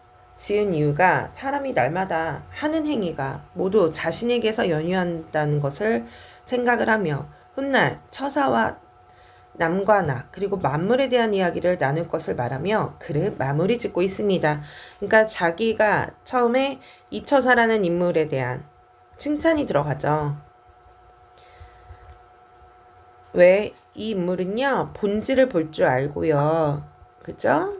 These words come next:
내면을 볼 줄 알아. 하지만 사람들은 어떻다? 대부분의 사람들은 거칠에만 신경을 쓴다. 그래서 자신의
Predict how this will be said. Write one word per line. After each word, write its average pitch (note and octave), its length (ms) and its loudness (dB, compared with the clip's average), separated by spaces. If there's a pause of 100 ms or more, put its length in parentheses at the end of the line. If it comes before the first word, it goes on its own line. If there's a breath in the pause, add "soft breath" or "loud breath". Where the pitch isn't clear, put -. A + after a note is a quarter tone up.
(160)
내면을 G#3 420 2
볼 E3+ 180 -2
줄 - 140 0
알아. C3+ 280 -2
하지만 C#4 400 -2
사람들은 A#3+ 520 2
어떻다? F3 580 -2
대부분의 F#3 460 0
사람들은 G3 680 0 (380 loud breath)
거칠에만 G#3 580 2
신경을 G3 380 -2
쓴다. F3 500 -6 (440 loud breath)
그래서 A3+ 280 2
자신의 A3+ 680 -2